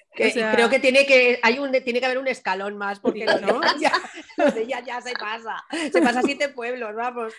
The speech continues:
Speaker 1: total,
Speaker 2: Sí, sí.
Speaker 1: total.
Speaker 2: Mira, y aprovechando que dices lo de la revista, teníamos una pregunta que era que si alguna vez habías tenido que soltar algún proyecto, ¿no? Porque, claro, con,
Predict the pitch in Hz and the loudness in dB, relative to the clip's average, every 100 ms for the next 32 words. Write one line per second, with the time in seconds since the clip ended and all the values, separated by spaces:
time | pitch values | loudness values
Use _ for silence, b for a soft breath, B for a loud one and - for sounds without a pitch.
0 | - 233 247 240 214 277 285 262 - - | -12 -8 -4 -4 -2 -2 -2 -4 -4 -8
1 | - 214 262 214 B - 233 226 226 233 | -6 -2 0 -2 B 0 0 2 2 2
2 | 240 269 330 330 311 302 285 294 254 262 | 0 0 -2 0 0 0 -4 -2 -2 0
3 | 254 254 247 240 240 - - 339 B - | 0 -2 -2 -4 -6 -8 -10 -10 B 0
4 | 233 247 349 320 285 294 254 294 285 208 | 4 4 4 2 0 0 0 0 -2 -4
5 | 214 220 269 294 _ - 226 - _ - | -4 -4 -4 -8 _ -4 -4 -6 _ -18
6 | - 233 202 240 320 294 254 226 214 226 | -6 -2 0 2 2 0 0 -2 -2 -4
7 | 214 214 214 - 196 214 226 220 220 208 | -4 -6 -10 -8 -6 -4 -4 -2 -2 -4
8 | 202 196 196 190 247 - 320 320 254 302 | -8 -6 -4 -2 -4 -6 -8 -6 -6 -6
9 | 262 220 196 b b b 247 220 220 - | -8 -6 -8 b b b -4 -2 -2 -4